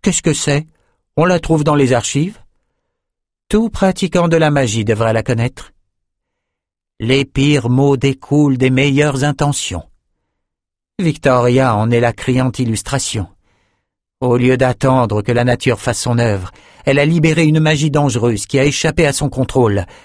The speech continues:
Avec ses bonnes intentions, elle nous a peut-être tous condamnés, sauf si nous trouvons un moyen de l'arrêter. Gloria déglutit péniblement. Et comment pouvons-nous l'arrêter ?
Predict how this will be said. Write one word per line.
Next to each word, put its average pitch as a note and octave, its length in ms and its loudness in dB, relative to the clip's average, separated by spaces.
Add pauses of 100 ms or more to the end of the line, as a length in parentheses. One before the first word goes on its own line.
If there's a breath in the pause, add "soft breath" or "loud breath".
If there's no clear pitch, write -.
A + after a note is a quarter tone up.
(200 loud breath)
Avec A#2+ 360 0
ses G#2+ 280 -2
bonnes B2 440 0
intentions, A#2+ 640 -2 (420 loud breath)
elle G2+ 160 -4
nous B2 200 -2
a C3+ 80 -2
peut-être D3 340 -2
tous - 240 0
condamnés, C#3+ 540 0 (520 soft breath)
sauf - 360 -2
si - 180 -2
nous F3+ 140 0
trouvons E3 320 2
un D3+ 80 2
moyen C#3+ 320 2
de A#2+ 60 -4
l'arrêter. G#2+ 500 -4 (1000)
Gloria G2 460 0
déglutit G2+ 460 -2
péniblement. F#2 580 -2 (680)
Et E3+ 160 4
comment D3+ 380 2
pouvons-nous D3 440 2
l'arrêter ? C#3 600 0